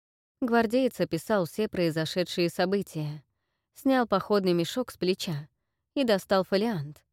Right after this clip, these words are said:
а вместе с ним письмо и кулон. Сообщил, что доспехи упыря пока приказано отнести в хранилище под замком. После достал из-за пазухи отчёт Титуса. Король сразу же отложил его,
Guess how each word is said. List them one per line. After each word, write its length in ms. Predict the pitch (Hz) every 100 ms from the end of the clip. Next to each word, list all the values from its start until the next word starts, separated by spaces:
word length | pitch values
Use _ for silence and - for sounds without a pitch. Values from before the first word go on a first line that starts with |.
| _ _ _ -
а 120 | 220
вместе 400 | 214 208 - 180
с 120 | -
ним 240 | 170 175
письмо 440 | 190 254 - 160 147
и 180 | - 147
кулон. 540 | 185 185 151 147 147 _ _ _ _ _ _ _ _ _
Сообщил, 540 | - 233 220 - 262 196
что 240 | - 185
доспехи 540 | 175 170 - 208 -
упыря 480 | 180 160 170 185 202
пока 340 | - 165 - 196
приказано 640 | 170 - 185 185 165 151
отнести 460 | 151 160 156 - 208
в 40 |
хранилище 600 | - 160 175 180 170 175
под 200 | 180 175
замком. 600 | 196 165 139 147 147 156 - _ _ _ _ _ _
После 320 | - 277 - 214
достал 420 | 180 - 208 202
из-за 240 | 175 160
пазухи 460 | - 180 196 180 170
отчёт 420 | 151 - 170 156
Титуса. 720 | - 175 165 156 - 151 147 - _ _ _ _ _ _ _ _ _
Король 340 | 254 247 254
сразу 420 | - 190 196 202
же 120 | 185 185
отложил 460 | 180 180 175 226
его, 420 | 185 151 147 147